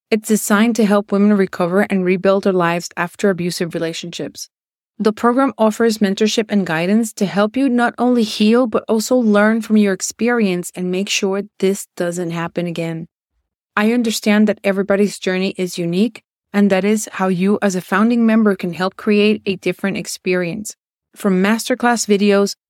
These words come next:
mindset videos, book clubs, community, and much more. The community provides a safe space where you can connect with other women who are going through similar experiences. The sense of belonging can be incredibly healing and reassuring. This is not just another program.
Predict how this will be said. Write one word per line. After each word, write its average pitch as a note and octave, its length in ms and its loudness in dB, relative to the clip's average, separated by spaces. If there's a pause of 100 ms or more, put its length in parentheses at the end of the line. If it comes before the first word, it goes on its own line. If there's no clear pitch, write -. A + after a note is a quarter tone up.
(140)
mindset F#3+ 520 2
videos, F3+ 480 0 (160)
book G3+ 160 -2
clubs, G3+ 420 0
community, F#3 680 0
and F3+ 200 -4
much F3 300 -6
more. F3 320 -8 (440)
The A3 100 2
community A3 420 4
provides G#3+ 540 0
a G3 100 0
safe G#3 380 0
space G3 520 -2
where G3+ 80 4
you F3+ 120 0
can F3+ 180 -4
connect F#3 380 -4
with A#3 100 2 (100)
other G3 240 0
women A3+ 300 2
who G#3+ 140 4
are F#3+ 100 2
going F#3 320 -2
through F#3+ 140 -6
similar F#3 420 -4
experiences. E3 960 -6 (480)
The G#3+ 100 2
sense A3 260 2
of D4 140 0
belonging G3+ 600 4
can G3+ 160 0
be F#3 220 -2
incredibly F#3+ 680 0
healing F#3+ 560 2
and F3 100 -6
reassuring. E3 680 -6 (320)
This A#3 180 2
is C#4+ 160 2
not D#4 180 0
just A#3 240 0
another F#3 320 2
program. D#3+ 540 -4